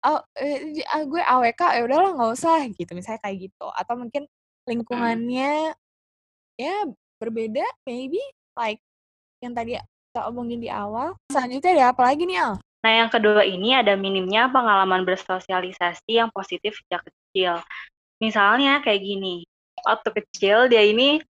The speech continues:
Speaker 2: apa ya, bergaulnya mungkin sama yang itu-itu aja, atau mungkin pertemanannya nggak sehat, itu bisa jadi nggak sih, Din?
Speaker 1: Bisa jadi, bisa jadi. Ya, sama sebenarnya ini rada berkaitan sama alasan yang pertama tadi ya, Al, yang mengalami bullying.
Speaker 2: Nah, iya bener banget.
Speaker 1: Ya kan?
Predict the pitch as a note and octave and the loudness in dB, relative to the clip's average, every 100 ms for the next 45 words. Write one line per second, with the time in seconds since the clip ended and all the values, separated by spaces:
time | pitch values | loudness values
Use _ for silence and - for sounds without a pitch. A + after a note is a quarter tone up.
0 | - G#3 G#3+ D#4 A3+ F#3+ G3 G3+ G#3 G#3 | 0 0 2 4 4 4 2 2 4 4
1 | A#3+ D4 C#4+ C#4 E4 D4+ B3 A#3 A3 G#3 | 4 0 -2 -2 -2 0 0 -2 -4 -4
2 | A3 G3 F#3 F#3 D4 E4 E4+ B3 A3 G#3 | -2 0 0 0 0 4 4 4 0 -4
3 | G#3+ D#4 D4+ C#4+ A3+ G#3 G#3 C#4 C#4+ A#3+ | -2 -2 0 0 0 0 0 0 0 2
4 | A#3+ C#4 C#4+ D#4+ C4+ B3 G#3+ A3 D4+ A3 | 0 -2 -2 0 0 -2 -2 0 0 -2
5 | G3+ G3 A#3+ - _ - B3 B3+ A3+ A3+ | -4 -6 -8 -10 _ -6 -4 -2 2 0
6 | A#3+ G#3 G#3+ G#3 F#3+ F3+ - - B3+ C4 | 0 -4 -4 -4 -4 -8 -10 -2 4 4
7 | C4+ D4+ F#4 G4+ C#4 B3 B3 F#4+ D4 D#4 | 2 -2 0 -2 -2 0 2 2 0 -2
8 | G#4 E4+ B3 A3 - A3 - A3 A3 A#3+ | 0 2 2 0 -2 -6 -2 -2 0 -2
9 | B3+ - A#3 A#3 - A3 A3 A3 A#3+ A3+ | -4 -6 -6 -4 -2 0 0 -2 -4 -6
10 | A3+ A3 A3 A3 A3 A3+ B3+ E4 C4 - | -6 -8 -6 -4 -2 -2 0 2 2 2
11 | F#3 G#3 A3+ G#3 G#3 G#3 G3 F#3+ G3+ G3 | 0 0 -2 -4 -6 -6 -6 -4 -4 -6
12 | F#3+ G#3 G3+ D#4 D4 A3 B3 G#3+ G3 F#3+ | -6 -6 0 0 2 0 -2 -2 -4 -4
13 | B3+ B3 - B3 B3 A#3+ B3+ | -4 -4 -2 -2 0 0 0